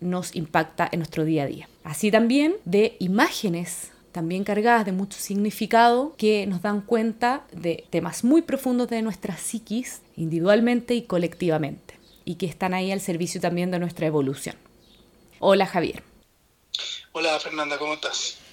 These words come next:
Speaker 1: Bien, encantada de tenerte acá para ir uniendo estas reflexiones sobre este tema. Y, bueno, partimos al tiro con la pregunta.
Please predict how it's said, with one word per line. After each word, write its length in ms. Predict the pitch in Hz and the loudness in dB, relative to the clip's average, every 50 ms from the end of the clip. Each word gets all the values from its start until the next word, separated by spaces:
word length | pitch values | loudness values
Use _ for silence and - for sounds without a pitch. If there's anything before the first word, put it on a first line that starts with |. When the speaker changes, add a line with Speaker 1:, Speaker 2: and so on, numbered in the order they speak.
| - - - - - | -20 -20 -20 -20 -14
Speaker 1:
Bien, 720 | - 170 175 185 190 220 254 269 262 220 214 196 185 175 170 | -10 -8 -6 -2 2 4 6 6 6 6 4 4 2 0 -2
encantada 560 | 165 180 175 - 175 175 170 - 208 226 240 | -2 -2 -2 0 -2 -2 -2 0 0 2 2
de 100 | 247 247 | 2 2
tenerte 380 | - 220 220 226 208 - - 202 | 2 2 2 0 0 -2 -4 -2
acá 380 | 190 - 196 214 269 381 - - - - - - | 0 2 2 2 2 0 -2 -6 -14 -16 -10 -6
para 420 | 196 185 185 180 175 170 170 170 - | -6 -4 -2 0 0 0 -2 -2 -2
ir 200 | - 196 196 208 | -2 0 2 4
uniendo 580 | 208 196 190 202 214 220 226 233 226 247 254 | 4 4 4 4 4 4 4 4 4 4 2
estas 300 | 247 233 - - 208 190 | 0 0 -2 -4 -4 -2
reflexiones 760 | 220 208 - - 170 - - - - 196 190 226 294 381 - - | -2 -2 0 -2 -2 -2 -2 -2 0 2 2 2 2 0 -2 -8
sobre 360 | - - - 202 175 170 180 | -10 -4 0 0 2 0 0
este 180 | - - 185 | -4 -6 -6
tema. 340 | 175 - 131 143 190 - - - - - - - - - _ _ _ _ _ _ _ _ _ _ _ _ _ _ _ _ | -4 -2 -2 -2 -2 -2 -4 -6 -14 -20 -20 -20 -20 -20 _ _ _ _ _ _ _ _ _ _ _ _ _ _ _ _
Y, 380 | - 233 254 285 311 320 330 - - | 0 2 4 6 6 6 4 4 4
bueno, 240 | 240 254 220 185 - | 6 6 6 6 4
partimos 420 | 160 156 - - 262 302 320 302 | 0 -2 0 2 2 4 4 4
al 140 | 262 - - | 2 2 2
tiro 220 | - 302 302 214 | 4 4 4 6
con 100 | 185 160 | 4 4
la 80 | 156 156 | 2 0
pregunta. 560 | - - - - - - - _ - - - | -2 -4 -6 -6 -8 -14 -20 _ -20 -20 -20